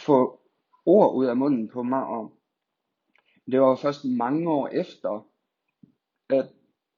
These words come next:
jeg ligesom kom frem med, hvad det var, der var sket, fordi min mor anede intet. Hun havde sin mistanke, og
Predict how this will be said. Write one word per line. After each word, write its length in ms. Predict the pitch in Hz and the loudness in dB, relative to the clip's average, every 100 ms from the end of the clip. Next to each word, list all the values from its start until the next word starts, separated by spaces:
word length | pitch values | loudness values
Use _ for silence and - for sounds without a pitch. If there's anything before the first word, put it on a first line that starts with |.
| _ | _
jeg 140 | 139 131 | -2 0
ligesom 460 | 139 143 143 110 - _ _ _ _ | 0 0 -2 -4 -10 _ _ _ _
kom 240 | - 120 - | -6 -6 -4
frem 240 | 147 170 - | -4 -4 -4
med, 180 | 120 110 - _ _ _ _ _ _ _ - | -6 -6 -10 _ _ _ _ _ _ _ -14
hvad 260 | - 110 127 | -6 0 2
det 160 | 156 120 | 4 4
var, 140 | 120 | 4
der 120 | 135 | 4
var 120 | 113 | 2
sket, 300 | 110 - 143 - | -2 0 0 0
fordi 280 | 120 110 _ _ _ _ _ | -8 -8 _ _ _ _ _
min 220 | 113 117 | -2 0
mor 380 | 120 165 220 208 _ _ _ _ _ _ _ _ - | 2 2 0 -4 _ _ _ _ _ _ _ _ -6
anede 320 | 139 170 - _ _ _ _ - | -2 -2 -6 _ _ _ _ -4
intet. 380 | 127 147 - - _ _ _ _ _ _ _ _ _ _ - | -2 -4 -8 -16 _ _ _ _ _ _ _ _ _ _ -4
Hun 160 | 131 | -2
havde 360 | 110 147 220 196 | 0 0 0 -4
sin 240 | - 151 151 | -4 0 2
mistanke, 720 | 190 - 160 139 147 147 113 | 0 -4 -4 -2 -2 -2 -2
og 280 | 117 - | -4 -6